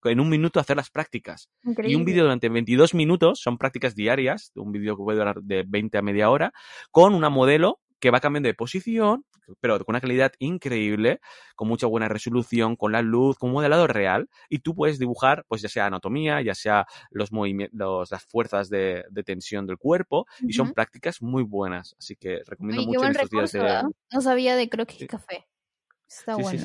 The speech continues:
Speaker 1: sí, y muy, muy interesante, y es un gozo, yo que soy un poco malo dibujando al, al natural, es algo que no, es como que, que para, para poder romper mano y,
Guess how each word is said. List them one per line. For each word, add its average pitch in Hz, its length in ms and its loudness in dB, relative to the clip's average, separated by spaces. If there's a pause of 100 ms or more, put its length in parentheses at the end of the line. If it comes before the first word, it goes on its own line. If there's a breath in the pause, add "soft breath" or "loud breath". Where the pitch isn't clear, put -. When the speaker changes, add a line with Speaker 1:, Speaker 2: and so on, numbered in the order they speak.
Speaker 1:
sí, - 80 -8
y 135 80 -2
muy, 139 260 0
muy 151 200 0
interesante, 123 600 0
y 135 80 0
es 113 120 -4
un 123 120 -4
gozo, 120 280 0
yo 117 120 -2
que - 80 -6
soy 123 140 -4
un 117 100 -6
poco 113 220 -8
malo 107 400 -2
dibujando 101 440 0
al, 95 220 0
al 98 160 -4
natural, 101 440 2 (260 loud breath)
es - 80 -6
algo 104 180 4
que 98 120 -6
no, 123 180 -2
es 113 240 -8
como 139 300 2
que, 110 260 2 (260 loud breath)
que - 120 -8
para, - 500 -4
para 101 220 0
poder 98 160 -2
romper 123 280 0
mano 110 240 0
y, 110 80 -2